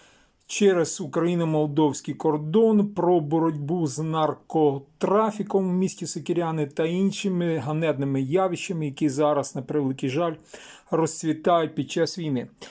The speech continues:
А зараз нове, дуже цікаве розслідування. Як можна переїхати україно-молдовський кордон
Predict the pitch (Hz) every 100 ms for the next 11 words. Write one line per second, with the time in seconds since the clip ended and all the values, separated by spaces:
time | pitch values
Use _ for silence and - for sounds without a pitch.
0 | - - 147 165 240 277 226 254 220 139
1 | 139 135 202 202 220 - 185 165 170 170
2 | 180 170 - 190 143 123 123 127 123 165
3 | 226 240 196 180 160 180 - 147 139 135
4 | 170 196 196 196 208 - 156 139 143 147
5 | 202 185 131 123 143 143 - 151 151 139
6 | 120 110 107